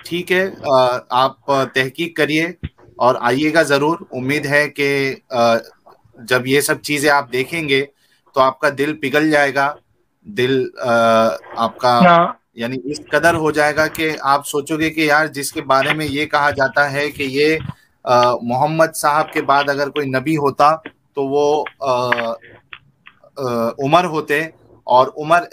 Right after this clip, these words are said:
Speaker 1: वैसे ऐसे शख्स है जिनको देख के शैतान भी भाग जाता है। अगर ऐसे level का इंसान अगर इस तरीके की हरकतें करे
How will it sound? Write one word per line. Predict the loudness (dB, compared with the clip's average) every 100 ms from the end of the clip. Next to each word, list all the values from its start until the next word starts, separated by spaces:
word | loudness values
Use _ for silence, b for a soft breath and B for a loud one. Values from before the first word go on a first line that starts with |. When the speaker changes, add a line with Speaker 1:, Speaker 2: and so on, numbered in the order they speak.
| -4
Speaker 1:
वैसे | -2 -2 -6 -2
ऐसे | 0 0 -2
शख्स | 0 -2 -2 -2
है | -2
जिनको | -2 -4 -4 0
देख | 2 2
के | 0
शैतान | -2 -2 2 2 2
भी | -4
भाग | 0 -2 0
जाता | -2 0 0
है। | 0 -6 -10 -16 _ _ -6
अगर | -4 -2 -2 -6 _ _ -4
ऐसे | 0 0 0 0
level | 0 0 -2
का | 0 0 0
इंसान | -4 -8 -2 0 0 -4
अगर | -4 -4 -4
इस | -10 -8
तरीके | -6 -6 -6 -6
की | -4
हरकतें | -4 -4 -2 -2 0
करे | 0 0 0